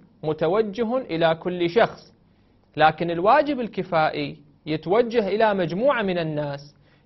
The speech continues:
إذا واحد منهم أدى التكليف يسقط التكليف عن الآخرين،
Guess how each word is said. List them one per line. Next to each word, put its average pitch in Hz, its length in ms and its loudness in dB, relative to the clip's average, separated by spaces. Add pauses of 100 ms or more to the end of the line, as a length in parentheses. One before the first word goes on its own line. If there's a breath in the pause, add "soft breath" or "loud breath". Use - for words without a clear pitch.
(140 soft breath)
إذا 185 240 6
واحد 214 500 2
منهم 151 500 -4
أدى 269 260 6
التكليف 214 720 0 (440 soft breath)
يسقط 220 500 4
التكليف 185 540 -4
عن 247 140 0
الآخرين، 156 640 0